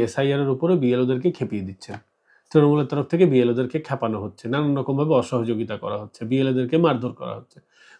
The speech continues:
গোটাটাই হচ্ছে আইওয়াস এই দুর্নীতিটা ঢাকার জন্য, কারণ দুর্নীতিটাকে ঢাকতেই হবে,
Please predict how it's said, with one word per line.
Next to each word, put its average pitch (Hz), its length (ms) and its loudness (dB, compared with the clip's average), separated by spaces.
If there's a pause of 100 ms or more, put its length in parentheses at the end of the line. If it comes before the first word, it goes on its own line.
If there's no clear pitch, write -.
গোটাটাই 254 380 8
হচ্ছে 254 220 4
আইওয়াস 202 460 6
এই 165 100 2
দুর্নীতিটা 196 480 2
ঢাকার 139 360 -2
জন্য, 104 320 -10 (760)
কারণ 190 300 4
দুর্নীতিটাকে 185 680 4
ঢাকতেই 165 540 -2
হবে, 143 280 -4